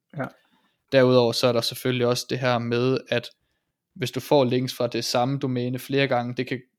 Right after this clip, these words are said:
Speaker 2: nogle gange godt være nemmere at lave sådan en aftale, øh, især hvis det er organisk,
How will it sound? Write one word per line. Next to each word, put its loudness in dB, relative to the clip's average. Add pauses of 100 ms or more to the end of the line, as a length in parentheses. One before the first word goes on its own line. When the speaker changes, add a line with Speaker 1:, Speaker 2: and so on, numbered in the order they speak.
Speaker 2:
nogle -2
gange 0
godt 2
være 4
nemmere 0 (180)
at 0
lave 2
sådan 0
en 0
aftale, 0
øh, -4 (480)
især 0
hvis -10
det -8
er -8
organisk, -8